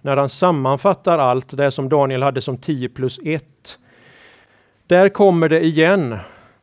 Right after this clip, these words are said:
att, eh, där finns alla tre med.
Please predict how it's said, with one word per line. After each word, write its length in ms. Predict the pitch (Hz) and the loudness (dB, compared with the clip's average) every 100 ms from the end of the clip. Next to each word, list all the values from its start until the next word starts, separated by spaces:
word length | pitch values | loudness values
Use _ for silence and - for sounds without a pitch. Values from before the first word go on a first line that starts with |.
| _ _ _ _ _ _ _ _ _ _ | _ _ _ _ _ _ _ _ _ _
att, 560 | 156 160 - - - - _ _ | 0 0 -2 -12 -14 -14 _ _
eh, 320 | 156 151 143 143 | 2 4 4 0
där 200 | - 175 | 0 2
finns 180 | 175 185 | 2 2
alla 220 | 196 175 | 4 2
tre 300 | 170 196 196 | 2 2 2
med. 360 | 180 135 101 | 2 0 -2